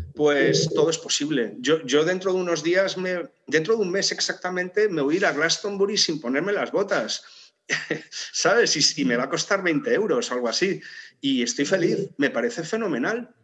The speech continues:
porque no pensaba ir nunca a Glastonbury. Eh, voy a ir a una versión, eh, light, con cinco artistas o cinco horas, no sé cuánta gente pasa por el escenario, va Coldplay. He visto el cartel y he dicho, "Venga, pues vamos a ir a,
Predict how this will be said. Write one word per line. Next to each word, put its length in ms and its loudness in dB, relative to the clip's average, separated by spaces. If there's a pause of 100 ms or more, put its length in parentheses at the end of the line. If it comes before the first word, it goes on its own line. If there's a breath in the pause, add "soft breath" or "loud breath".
(280)
porque 280 0
no 200 2
pensaba 420 0
ir 120 2
nunca 360 0
a 40 -2
Glastonbury. 680 -2 (480 loud breath)
Eh, 300 0
voy 160 2
a 40 6
ir 120 2
a 20 0
una 140 -2
versión, 580 -4 (580)
eh, 300 -4 (1160 soft breath)
light, 420 0 (240)
con 160 -14
cinco 260 -4
artistas 560 -4
o 80 -4
cinco 300 0
horas, 300 0
no 80 -4
sé 340 -2
cuánta 260 -6
gente 300 -2
pasa 260 -6
por 100 -6
el 60 -4
escenario, 480 -2
va 160 0
Coldplay. 440 0
He 80 0
visto 240 -2
el 80 -2
cartel 300 -4
y 20 0
he 60 2
dicho, 180 -2
"Venga, 200 0
pues 160 -4
vamos 300 -4
a 40 -4
ir 100 -2
a, 120 -6